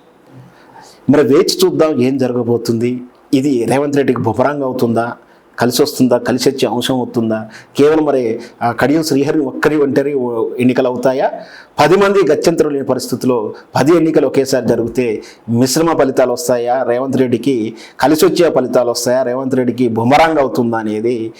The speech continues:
ఇప్పుడు అంతుచిక్కని విషయంగా ఉంది. వాస్తవానికి ఉప ఎన్నికలే వస్తే ఈ పది స్థానాలలో మరి వలస వచ్చిన బీఆర్ఎస్ పార్టీకి కాంగ్రెస్ టికెట్ ఇస్తదా, అసలు ఇయ్యదా?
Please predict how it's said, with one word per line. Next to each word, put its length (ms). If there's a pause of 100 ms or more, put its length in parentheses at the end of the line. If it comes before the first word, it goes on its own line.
(320)
ఇప్పుడు 240
అంతుచిక్కని 540
విషయంగా 460
ఉంది. 300 (240)
వాస్తవానికి 720 (800)
ఉప 120
ఎన్నికలే 480
వస్తే 540 (340)
ఈ 80
పది 280
స్థానాలలో 840 (240)
మరి 340 (280)
వలస 400
వచ్చిన 360
బీఆర్ఎస్ 540
పార్టీకి 420
కాంగ్రెస్ 420
టికెట్ 340
ఇస్తదా, 520
అసలు 220
ఇయ్యదా? 320